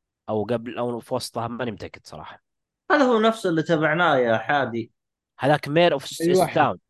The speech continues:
Speaker 1: مير
Speaker 2: آه.
Speaker 1: أوف
Speaker 3: لا، لا،
Speaker 1: س-،
Speaker 3: هذا غير،
Speaker 1: تاون.
Speaker 3: مير أوف Town غير، غير تماما.
Speaker 1: هذاك
Speaker 3: القصة
Speaker 1: موسم
Speaker 3: والتمثيل
Speaker 1: واحد
Speaker 3: غير.
Speaker 1: وانتهى.
Speaker 2: إيه، إيه.
Speaker 1: بعدين
Speaker 3: مم.
Speaker 1: هذاك مسلسل، آه، جريمة ودراما. لا، هنا مسلسل، يعني، تحس مس-، مسلسل سجون، مع إنه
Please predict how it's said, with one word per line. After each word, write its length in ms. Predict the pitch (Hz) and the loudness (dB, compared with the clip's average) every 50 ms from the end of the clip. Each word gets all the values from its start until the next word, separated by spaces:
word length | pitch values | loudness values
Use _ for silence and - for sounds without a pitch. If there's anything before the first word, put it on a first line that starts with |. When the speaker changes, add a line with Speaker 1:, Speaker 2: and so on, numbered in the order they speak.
| _ _ _ _ | _ _ _ _
Speaker 1:
مير 300 | - 113 143 160 170 160 | -4 0 2 4 4 4
Speaker 2:
آه. 40 | - | 2
Speaker 1:
أوف 180 | - - - 185 | 0 0 2 2
Speaker 3:
لا، 220 | 196 196 185 170 | 4 6 4 4
لا، 100 | 147 147 | 4 2
Speaker 1:
س-، 40 | 151 | 0
Speaker 3:
هذا 60 | 170 - - | -2 -2 0
غير، 160 | 170 170 160 | 0 0 0
Speaker 1:
تاون. 260 | 147 - 151 139 120 104 | 0 0 2 2 2 2
Speaker 3:
مير 80 | - | 0
أوف 160 | 147 123 - 143 - _ _ - | -4 -6 -8 -10 -12 _ _ -6
Town 220 | 165 151 139 123 | -6 -6 -4 -4
غير، 220 | 123 147 139 127 120 | -4 -4 -4 -4 -6
غير 180 | 120 135 131 | -6 -8 -8
تماما. 440 | 127 - 120 127 127 131 120 117 110 - _ _ _ _ _ - | -10 -10 -14 -12 -12 -12 -12 -14 -14 -18 _ _ _ _ _ -10
Speaker 1:
هذاك 140 | 143 147 139 | -6 -2 0
Speaker 3:
القصة 320 | 151 190 190 - - 190 | 2 2 2 2 2 0
Speaker 1:
موسم 280 | 196 202 190 - 196 190 | 0 0 0 0 -2 0
Speaker 3:
والتمثيل 200 | 185 190 196 202 | 2 4 4 4
Speaker 1:
واحد 240 | 180 143 180 208 | 4 2 0 0
Speaker 3:
غير. 80 | 185 180 | 0 -2
Speaker 1:
وانتهى. 400 | 180 170 - 175 147 117 104 - - _ _ _ _ _ _ _ _ - | -4 -4 -2 -2 -2 -2 -4 -6 -10 _ _ _ _ _ _ _ _ -8
Speaker 2:
إيه، 280 | - 117 123 123 120 123 | -6 -4 -2 -2 -2 -2
إيه. 300 | 120 110 - - - _ _ _ _ _ _ _ _ _ | -2 -4 -4 -8 -14 _ _ _ _ _ _ _ _ _
Speaker 1:
بعدين 240 | 143 139 120 156 165 | -12 -6 -2 0 2
Speaker 3:
مم. 60 | 165 | 2
Speaker 1:
هذاك 200 | 170 185 185 151 | 2 0 -2 -4
مسلسل، 560 | 165 156 185 190 175 - 180 165 151 151 147 143 | -4 -6 -4 -4 -4 -4 -4 -2 -2 -2 -2 -2
آه، 420 | 143 143 139 139 135 131 131 131 123 | -2 -2 -2 -2 -4 -4 -6 -8 -8
جريمة 520 | 127 123 135 151 156 165 156 135 131 131 | -8 -6 -4 -2 -2 -2 -2 -4 -4 -6
ودراما. 580 | 123 117 123 131 131 123 117 120 143 151 120 147 | -6 -4 -2 -2 -2 -2 -2 -2 -4 -4 -4 -2
لا، 200 | 160 165 156 147 | 0 0 0 0
هنا 220 | 160 170 170 165 | 0 -2 -4 -4
مسلسل، 400 | 151 143 - 175 165 147 156 143 | -6 -6 -4 -4 -4 -4 -4 -6
يعني، 160 | 131 131 139 | -6 -8 -10
تحس 300 | 135 - - 160 147 - | -12 -12 -12 -12 -10 -8
مس-، 160 | 160 156 143 156 | -8 -6 -6 -6
مسلسل 520 | 151 127 - 139 151 165 156 139 139 131 | -8 -10 -10 -6 -4 -4 -4 -4 -6 -10
سجون، 360 | - - 131 123 143 156 165 | -10 -12 -10 -6 -6 -4 -4
مع 120 | 170 170 190 | -4 -4 -4
إنه 280 | 202 190 185 180 170 | -2 0 -2 -2 -2